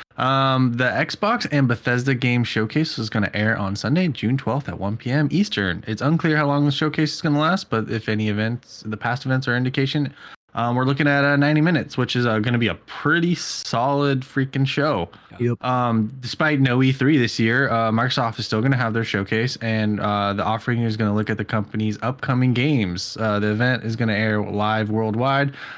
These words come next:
Speaker 1: but won't take pra-, place in front of an audience, instead being showcased digitally, just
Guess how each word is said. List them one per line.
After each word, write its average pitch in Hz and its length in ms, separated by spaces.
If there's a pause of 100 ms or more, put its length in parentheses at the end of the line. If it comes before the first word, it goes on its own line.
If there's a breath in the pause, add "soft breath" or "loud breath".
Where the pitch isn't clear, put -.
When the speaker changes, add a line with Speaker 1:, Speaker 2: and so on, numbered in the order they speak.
(200)
Speaker 1:
but 107 200
won't 110 340
take 113 260
pra-, 113 260 (120)
place 113 340
in 107 120
front 110 260
of 104 80
an 101 140
audience, 180 500
instead 135 580
being 127 180
showcased 113 520
digitally, 147 580
just 117 320